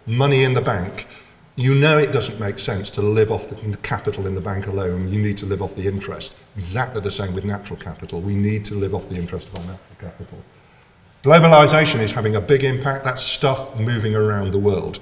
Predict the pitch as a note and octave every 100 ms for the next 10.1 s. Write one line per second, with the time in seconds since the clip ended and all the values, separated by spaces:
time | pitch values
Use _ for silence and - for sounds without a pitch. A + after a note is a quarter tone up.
0 | - F#2 F2+ F#2 E2 - E3+ - C4+ -
1 | - - - - A#2 A2 G#2+ G#2 G#2+ -
2 | - C3 G#2 A#2+ B2 - - - - G#2+
3 | G#2+ C3 - A2 G2+ G#2+ G#2 G2+ - G2+
4 | A#2+ C#3+ A2+ A#2 G#2 F#2+ B2+ - - -
5 | - G2+ G2+ A2 B2 - G#2+ - - A2+
6 | - G#2+ G2+ G2 - - - G#2 - G#2+
7 | G#2+ G#2+ A2 G#2+ G2+ G2 G2+ - - -
8 | G2+ G2+ G2 G2 G2 A2 A2 G#2 - G2+
9 | G2 G2 G#2+ G#2 G2 G#2+ G2+ F#2 - E2